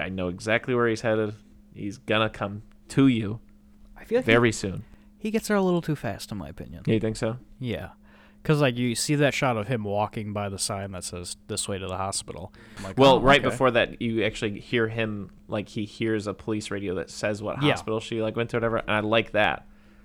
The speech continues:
Speaker 1: I like that he really doesn't actually have an idea of where she is until he, until he hears that over the radio.
Speaker 2: It's something I like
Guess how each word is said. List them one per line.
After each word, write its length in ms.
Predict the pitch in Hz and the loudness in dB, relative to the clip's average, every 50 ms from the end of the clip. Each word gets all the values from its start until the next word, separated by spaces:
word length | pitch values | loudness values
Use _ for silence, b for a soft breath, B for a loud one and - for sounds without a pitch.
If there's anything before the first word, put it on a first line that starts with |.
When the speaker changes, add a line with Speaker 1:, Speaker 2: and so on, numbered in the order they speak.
| b b b b b b | b b b b b b
Speaker 1:
I 60 | - 107 | 0 4
like 180 | 117 127 123 | 4 4 4
that 100 | - 123 | 2 0
he 60 | 117 | 0
really 240 | 107 104 117 120 110 | 0 2 0 0 0
doesn't 380 | 95 - 107 117 120 113 104 69 | 0 2 2 2 2 0 -2 -4
actually 240 | 78 - - - 85 | -4 -4 -4 -6 -6
have 80 | 82 | -4
an 80 | 85 80 | -4 -6
idea 220 | 85 90 80 78 | -6 -6 -6 -6
of 80 | 78 - | -6 -6
where 100 | 85 82 | -6 -8
she 160 | - - 82 | -6 -6 -6
is 120 | 78 - | -6 -6
until 280 | - 82 - - 101 90 | -6 -8 -8 -6 -4 -4
he, 160 | 71 67 - - - - | -4 -4 -6 -8 -10 -8
until 220 | - 107 104 101 90 | -8 -6 -4 -4 -4
he 60 | 90 | -4
hears 200 | 113 107 98 95 | -2 -4 -2 -2
that 120 | 98 95 | -2 -2
over 140 | 95 90 82 | -2 -2 -4
the 100 | 78 73 | -4 -2
radio. 440 | 82 87 98 92 78 65 58 - 123 - - - - - - | 0 0 -2 -2 -4 -6 -6 -8 -10 -12 -16 -20 -20 -16 -10
Speaker 2:
It's 180 | - 147 135 - | -10 -8 -8 -8
something 400 | - - 180 175 202 196 180 165 - | -6 -8 -6 -6 -6 -6 -8 -8 -8
I 140 | 143 143 143 | -6 -6 -6
like 840 | 139 135 135 135 131 135 135 135 131 131 - - - - - - | -6 -6 -8 -8 -8 -6 -6 -6 -6 -8 -10 -14 -20 -20 -20 -20